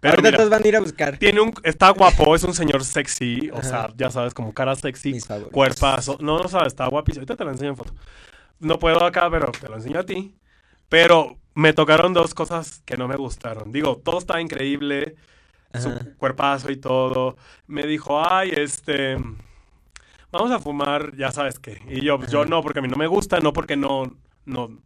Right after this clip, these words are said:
Speaker 1: no diga que yo no haga
Speaker 2: Sí, sí, por
Speaker 1: cosas.
Speaker 2: espantada.
Speaker 1: No, soy espantado, pero a mí me cae súper mal. Entonces le dije, "No, ah, es que tengo un aparatito nuevo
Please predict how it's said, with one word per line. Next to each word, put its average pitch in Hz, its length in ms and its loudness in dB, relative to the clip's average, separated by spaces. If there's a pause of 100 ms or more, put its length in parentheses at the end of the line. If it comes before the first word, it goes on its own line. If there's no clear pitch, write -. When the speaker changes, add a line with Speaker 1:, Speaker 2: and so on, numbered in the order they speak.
Speaker 1:
no 123 220 -10
diga 131 180 -6
que 123 120 -12
yo 123 120 -8
no 135 100 -2
haga 139 180 -2
Speaker 2:
Sí, - 0 -
sí, 156 60 -4
por 165 80 0
Speaker 1:
cosas. 151 200 0
Speaker 2:
espantada. 139 640 -6 (240)
Speaker 1:
No, 151 220 4
soy 151 140 -2
espantado, 170 380 4
pero 135 140 4
a - 20 2
mí 139 120 2
me 151 100 0
cae 123 140 -4
súper 131 280 2
mal. 151 140 0
Entonces 135 200 -6
le 135 80 -6
dije, 147 140 -4
"No, 170 180 -2
ah, 170 100 -8
es 208 80 -2
que - 80 -12
tengo 240 140 -8
un 254 80 -4
aparatito 196 500 -10
nuevo 226 540 -10